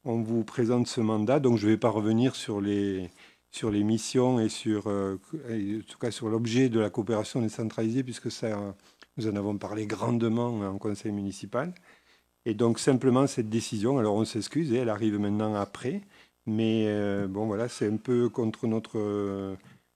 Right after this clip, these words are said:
euh, notre volonté, puisque normalement, ça devait être pris dans le cadre de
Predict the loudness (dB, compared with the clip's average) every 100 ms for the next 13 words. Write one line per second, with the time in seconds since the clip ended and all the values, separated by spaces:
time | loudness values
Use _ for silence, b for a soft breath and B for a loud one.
0 | _ _ -14 -10 -8 -8 -8 -8 -6 -2
1 | 2 4 4 2 0 -2 -4 -8 -12 -10
2 | -4 -2 0 -2 -2 -2 -2 -4 -4 -4
3 | -4 -4 -6 -10 -6 -4 -6 -6 -8 -6
4 | -8 -8 -2 -2 -2